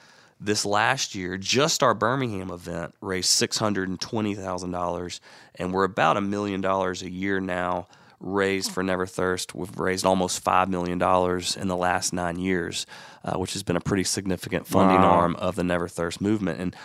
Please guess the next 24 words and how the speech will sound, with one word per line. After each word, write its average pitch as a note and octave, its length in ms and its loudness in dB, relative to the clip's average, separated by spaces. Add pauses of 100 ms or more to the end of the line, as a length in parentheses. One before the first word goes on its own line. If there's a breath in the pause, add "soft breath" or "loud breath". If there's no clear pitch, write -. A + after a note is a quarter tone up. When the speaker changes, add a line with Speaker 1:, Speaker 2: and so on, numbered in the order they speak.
(260 loud breath)
Speaker 1:
what's E3+ 200 6
been A2 260 2
awesome B2+ 380 2
about F#2 360 -6
that F2+ 320 -4
is, F2+ 320 -10 (180 loud breath)
first D3 320 2
of G2+ 100 -2
all, F2+ 360 2
we're A2 380 2
unashamed, G#2+ 840 0
unapologetic G2 1120 -2
about F#2 540 -4 (100)
what F#2+ 320 -2
that F2 240 2
event's F#2 380 -6
for. - 400 -6
Yes, G2+ 360 0
it's G2+ 140 -4
for - 160 -4
clean F2+ 340 -2
water, F2 280 0
but F#2 180 -4
it's - 400 -2